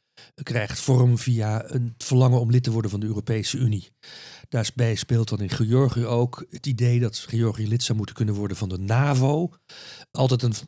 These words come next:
ook een belangrijke rol gespeeld heeft. Veel meer dan in Oekraïne overigens. Het tweede wat een rol speelt is, eh,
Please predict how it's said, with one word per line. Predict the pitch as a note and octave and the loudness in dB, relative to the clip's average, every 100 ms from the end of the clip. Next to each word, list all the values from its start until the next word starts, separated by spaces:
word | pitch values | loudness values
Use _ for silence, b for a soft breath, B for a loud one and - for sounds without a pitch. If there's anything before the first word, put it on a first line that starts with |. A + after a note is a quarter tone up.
| - | 0
ook | D#3 C3+ | 2 4
een | |
belangrijke | A#2+ G#2+ G#2 A2+ | 4 4 0 0
rol | G2+ | -2
gespeeld | - - F#2 | -2 -6 -4
heeft. | F2+ E2+ - | -6 -8 -4
Veel | - B2+ | 4 6
meer | A#2+ B2 | 8 6
dan | A#2+ A#2 A2 | 6 0 -2
in | A#2 B2+ | -2 -2
Oekraïne | C3 C3 C#3+ A2+ | -2 0 2 0
overigens. | G#2 E2+ D#2 F2 - - B B B B B B | -2 -4 -8 -10 -12 -16 B B B B B B
Het | - | -4
tweede | E3 G3+ G#3 F#3 | 0 2 0 -4
wat | E3 C#3 | -4 0
een | C3+ | 4
rol | B2 | 2
speelt | - G#2+ A2+ A#2+ | 2 -2 -2 -2
is, | A#2 C3 - - _ _ _ _ | -4 -2 -4 -8 _ _ _ _
eh, | - | -6